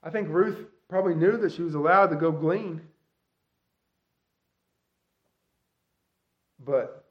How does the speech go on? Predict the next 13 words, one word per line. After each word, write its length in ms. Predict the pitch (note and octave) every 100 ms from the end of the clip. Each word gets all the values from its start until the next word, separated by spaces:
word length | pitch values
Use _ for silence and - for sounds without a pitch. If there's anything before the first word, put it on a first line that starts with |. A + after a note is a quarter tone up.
| _ _
blessing 500 | D3 F#3 G#3 - B2 A#2
upon 400 | - D3 C#3+ C3+
blessing 480 | C#3 F3 G3 D#3 C3
upon 320 | - D3+ C#3
blessing. 440 | C#3 G3 B3+ C#3+ A#2 - _ _ _ _ _ _ _ _ _ _ _ _ _ _ _ _ _ _ _
She 240 | - E3
asked 280 | F#3 G3 -
permission, 500 | D#3+ E3+ G#3+ - E3
even 200 | E3+ F3+
if 120 | D#3+
she 120 | E3
could 200 | E3 D#3+
do. 360 | E3 G#3 G3